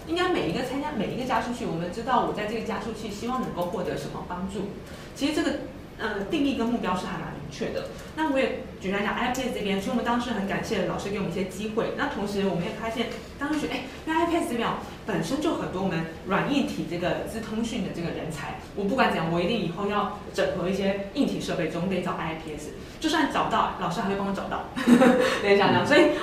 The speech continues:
Speaker 1: 我们会极致利用这个I P S的平台，哦。
Speaker 2: 是。
Speaker 1: 那当然，另外呢，就是像T T A这边好了，我举个例，T T A这边的话，他们反而是，就是怎么样，国际会展这边哦，他们办的就是国内外接洽很多。哎，就是，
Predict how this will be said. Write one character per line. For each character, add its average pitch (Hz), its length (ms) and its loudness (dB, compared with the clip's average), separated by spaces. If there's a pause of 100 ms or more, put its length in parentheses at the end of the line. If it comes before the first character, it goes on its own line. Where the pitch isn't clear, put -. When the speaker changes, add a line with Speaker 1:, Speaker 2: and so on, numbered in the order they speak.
Speaker 1:
我 202 80 4
们 226 100 6
会 247 180 4
极 240 120 0
致 339 160 6
利 277 160 6
用 220 160 6
这 214 80 0
个 180 60 2
I 175 160 4
P 170 180 0
S 147 120 -4
的 - 40 -2
平 - 180 -6
台， - 300 -4
哦。 202 240 0
Speaker 2:
是。 - 300 -2
Speaker 1:
那 269 180 6
当 339 120 10
然， 339 100 6
另 330 80 2
外 311 180 4
呢， 285 180 4
就 277 80 0
是 262 140 0
像 240 220 2 (240)
T 302 120 2
T 294 160 2
A 285 100 2
这 277 80 0
边 233 200 0
好 - 120 -4
了， - 60 -4
我 175 60 2
举 185 140 -2
个 165 100 -6
例 180 240 -2
，T 330 80 0
T 359 140 -2
A 359 40 2
这 339 80 2
边 311 140 2
的 294 140 0
话， 277 240 2 (120)
他 349 80 0
们 370 160 2
反 160 140 -2
而 170 80 -4
是， 208 300 0 (200)
就 - 80 -4
是 226 140 -2
怎 185 120 -4
么 147 60 -4
样， - 180 -2 (120)
国 202 140 6
际 311 260 6
会 285 120 2
展 - 200 -2
这 170 60 -4
边 156 180 -4
哦， - 40 -4 (140)
他 196 60 -4
们 196 120 -2
办 196 180 2
的 165 320 -2
就 - 80 -12
是 220 140 -4
国 180 180 0
内 233 100 0
外 190 120 0
接 196 200 -2
洽 196 260 -4
很 - 140 -8
多。 156 240 -4
哎， 349 80 0 (400)
就 349 120 2
是， 349 120 0